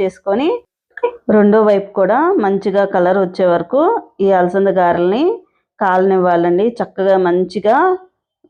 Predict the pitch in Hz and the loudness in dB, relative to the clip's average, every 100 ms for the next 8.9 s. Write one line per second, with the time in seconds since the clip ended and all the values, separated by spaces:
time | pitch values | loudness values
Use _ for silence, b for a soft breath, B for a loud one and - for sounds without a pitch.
0 | - 175 175 185 196 196 180 185 196 202 | -10 -2 0 0 -2 -4 0 2 2 2
1 | 185 180 180 180 190 180 175 - 269 427 | 2 2 0 0 -2 0 0 0 0 0
2 | 453 _ - 170 175 170 180 175 208 302 | -4 _ -8 -2 0 2 2 0 0 0
3 | 392 - - 180 180 180 - 175 180 277 | -2 -4 -4 0 0 -2 -2 0 2 2
4 | 427 453 _ _ _ _ _ _ _ 185 | 0 -4 _ _ _ _ _ _ _ 0
5 | 185 185 180 233 330 - B B B B | 2 0 0 0 0 -2 B B B B
6 | 196 190 202 196 202 214 196 190 190 196 | -6 -2 0 2 0 0 0 0 0 0
7 | 294 427 240 208 202 202 196 185 247 415 | 0 0 -2 -2 0 0 0 0 -2 -4
8 | 453 311 _ _ _ - _ 214 226 | -6 -12 _ _ _ -20 _ -2 0